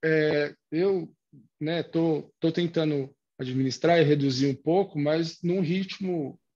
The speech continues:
entre oito e doze horas de trabalho por, por dia. Tudo que eu tô em contato, eu quero.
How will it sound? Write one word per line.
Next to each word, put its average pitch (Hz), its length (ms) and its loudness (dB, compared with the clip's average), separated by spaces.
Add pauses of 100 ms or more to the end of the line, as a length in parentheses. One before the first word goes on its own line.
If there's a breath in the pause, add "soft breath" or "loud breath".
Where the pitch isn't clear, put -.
(100)
entre 165 420 -2
oito 180 300 2
e 180 40 -4
doze 175 340 0
horas 170 240 -2
de 165 60 -12
trabalho 165 680 -2 (240)
por, 175 160 -10 (640)
por 175 200 -2
dia. 139 420 0 (1080)
Tudo 269 320 4
que 196 80 0
eu 185 80 4
tô 180 120 2
em 175 80 2
contato, 156 840 -2 (200)
eu 196 140 2
quero. 190 520 2